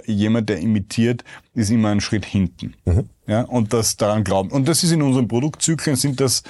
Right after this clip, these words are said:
Speaker 1: durchaus auch Jahre, die du dann hinten bist. Ja.
Speaker 2: Ja.
Speaker 1: Das dauert ja eine Zeit, bis du eine Innovation da wirklich ausentwickelt, getestet, äh, in die Produktion gebracht hast. Das heißt, wir schauen am allermeisten auf unsere Kunden,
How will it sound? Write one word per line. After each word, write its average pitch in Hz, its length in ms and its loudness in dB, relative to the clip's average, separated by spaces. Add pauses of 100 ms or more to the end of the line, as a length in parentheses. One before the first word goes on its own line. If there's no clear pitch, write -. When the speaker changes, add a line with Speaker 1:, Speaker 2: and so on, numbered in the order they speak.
(260)
Speaker 1:
durchaus 135 260 0
auch 101 100 0
Jahre, 104 440 0
die 92 100 -2
du 92 140 0
dann 87 160 0
hinten 85 360 -2
bist. 73 240 -4
Ja. 90 80 2
Speaker 2:
Ja. 127 40 2
Speaker 1:
Das 117 180 -2
dauert 120 280 2
ja 104 40 2
eine 98 180 0
Zeit, 92 300 -2
bis 98 160 -4
du - 80 -4
eine 92 160 0
Innovation 92 580 0
da 95 120 0
wirklich 92 240 -2
ausentwickelt, 95 640 -2
getestet, 90 720 -2 (340)
äh, 95 180 0
in 101 120 2
die 101 60 0
Produktion 90 500 -2
gebracht 73 420 -4
hast. - 180 -8 (400)
Das 110 140 0
heißt, 117 240 -2 (120)
wir 131 340 2
schauen 123 260 0
am 92 220 -2
allermeisten 117 580 0
auf 95 100 -2
unsere 92 260 0
Kunden, 127 520 0